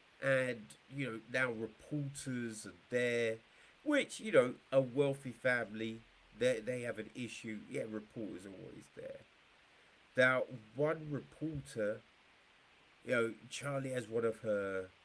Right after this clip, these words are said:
episodes, reporter helps her, which then you, you, you see this kind of bond, right? So you understand, okay,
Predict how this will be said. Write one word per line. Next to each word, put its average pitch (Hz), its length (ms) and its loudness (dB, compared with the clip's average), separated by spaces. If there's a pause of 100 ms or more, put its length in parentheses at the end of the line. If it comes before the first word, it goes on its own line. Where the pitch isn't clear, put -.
(720)
episodes, 107 880 -6
reporter 117 500 -4 (100)
helps 113 360 -4
her, 101 200 -2 (840)
which 143 400 0
then 127 380 2 (1500)
you, 135 180 -4 (180)
you, 127 160 -6 (280)
you 123 180 -10
see 117 640 -8
this 107 220 -8 (240)
kind 113 300 0
of 104 60 -4 (220)
bond, 95 240 -10 (560)
right? 127 320 2
So - 120 -6
you 127 260 -4
understand, 117 640 -2 (400)
okay, 110 560 2